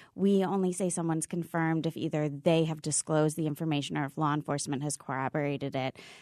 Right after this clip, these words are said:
So oftentimes we're working with youth where,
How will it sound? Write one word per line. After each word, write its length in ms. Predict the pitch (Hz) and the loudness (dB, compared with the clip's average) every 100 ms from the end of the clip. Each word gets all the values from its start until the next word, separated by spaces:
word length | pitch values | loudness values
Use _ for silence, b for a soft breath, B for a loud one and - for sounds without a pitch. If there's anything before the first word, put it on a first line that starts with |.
| B | B
So 200 | 220 202 | 4 8
oftentimes 520 | 208 240 254 233 190 | 8 6 2 2 2
we're 120 | 185 | 2
working 320 | 175 170 180 | 2 0 0
with 200 | 160 151 | 0 0
youth 400 | 170 165 165 - | 2 2 2 -2
where, 640 | 202 160 175 165 165 165 | -8 2 4 6 4 4